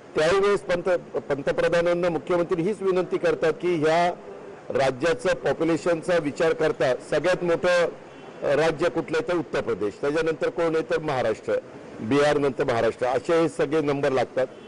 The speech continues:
त्यावेळेस लोकसंख्येच्या प्रमाणामध्ये लस जर मिळाली तर हे जे काही मध्ये दोन दिवस लस नाहीये, आता लसीकरण थांबलेलं आहे,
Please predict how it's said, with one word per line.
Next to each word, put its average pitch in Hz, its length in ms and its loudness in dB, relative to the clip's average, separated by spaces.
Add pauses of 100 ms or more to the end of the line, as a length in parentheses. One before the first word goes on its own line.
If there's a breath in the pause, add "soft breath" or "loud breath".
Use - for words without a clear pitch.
(300)
त्यावेळेस 175 340 2
लोकसंख्येच्या 180 720 0
प्रमाणामध्ये 180 680 2
लस 185 240 2
जर 175 180 0
मिळाली 143 420 2 (600)
तर 170 120 2
हे 160 200 4
जे 180 180 0
काही 185 240 2
मध्ये 175 320 2
दोन 165 480 -2
दिवस 165 260 2
लस 156 260 0
नाहीये, 143 520 2 (180)
आता 151 200 0
लसीकरण 147 480 0
थांबलेलं 135 440 0
आहे, 127 120 6